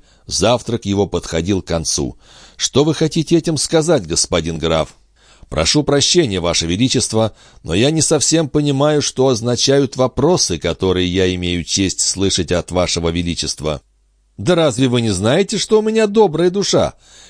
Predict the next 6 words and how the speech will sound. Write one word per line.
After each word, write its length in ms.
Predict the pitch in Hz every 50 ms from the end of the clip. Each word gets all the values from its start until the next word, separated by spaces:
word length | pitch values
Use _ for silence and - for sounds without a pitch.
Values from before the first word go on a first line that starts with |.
| - -
Я 300 | - 67 85 117 156 175
отец 380 | 170 - - 185 202 196 -
и 60 | 196 170
супруг 580 | - 185 180 - - 160 190 240 254 - -
прежде 440 | - 104 101 101 95 78 - 92 92
всего. 480 | 80 - - 85 80 85 85 80 73